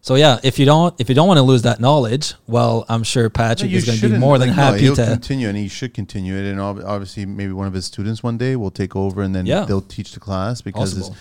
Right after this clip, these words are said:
Speaker 2: I think that this should grow. I think this certain segment of the industry
Speaker 1: Mm-hmm.
Speaker 2: should grow.
Speaker 1: And
Speaker 2: We should
Speaker 1: it is
Speaker 2: embrace more people.
Speaker 1: I, I'm pre-, it is growing in North America 'cause he's teaching, you know, all these classes in the U S, here in
Speaker 2: Yeah,
Speaker 1: Canada.
Speaker 2: you mentioned that he went down south as well, too.
Speaker 1: Yeah,
Speaker 2: Yeah.
Speaker 1: exactly. He went to Mexico. In Europe, it, in Europe and in France, it's still, it's still very prominent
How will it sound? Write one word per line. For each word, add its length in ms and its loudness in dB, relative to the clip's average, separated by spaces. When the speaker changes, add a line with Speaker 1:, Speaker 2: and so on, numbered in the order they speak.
Speaker 2:
I 80 -6
think 280 -6
that 140 -4
this 140 -6
should 320 -10
grow. 340 -2
I 80 -4
think 200 -6
this 160 -4
certain 640 -6
segment 520 -4
of 100 -6
the 100 -6
industry 420 -4
Speaker 1:
Mm-hmm. 60 -4
Speaker 2:
should 280 -14
grow. 500 -8
Speaker 1:
And 120 0
Speaker 2:
We 40 -2
should 140 2
Speaker 1:
it 40 2
is 60 4
Speaker 2:
embrace 260 -2
more 160 -4
people. 320 -12
Speaker 1:
I, 140 -4
I'm 140 0
pre-, 260 -4
it 320 -2
is 160 2
growing 400 2
in 320 -2
North 300 -2
America 480 -4
'cause 220 -2
he's 180 -2
teaching, 500 -2
you 100 -6
know, 100 -4
all 180 0
these 160 -2
classes 600 -2
in 120 -6
the 60 -10
U 220 -2
S, 260 2
here 140 -8
in 80 -10
Speaker 2:
Yeah, 100 -4
Speaker 1:
Canada. 180 2
Speaker 2:
you 60 0
mentioned 200 0
that 80 -6
he 60 -6
went 180 -10
down 160 -10
south 340 -14
as 140 -20
well, 160 -10
too. 80 -6
Speaker 1:
Yeah, 200 2
Speaker 2:
Yeah. 60 2
Speaker 1:
exactly. 380 2
He 60 2
went 160 -2
to 60 -4
Mexico. 760 0
In 100 0
Europe, 340 2
it, 220 -2
in 220 -2
Europe 320 2
and 100 -2
in 80 -4
France, 320 -2
it's 140 -6
still, 580 -2
it's 100 -12
still 200 -6
very 380 -2
prominent 680 -10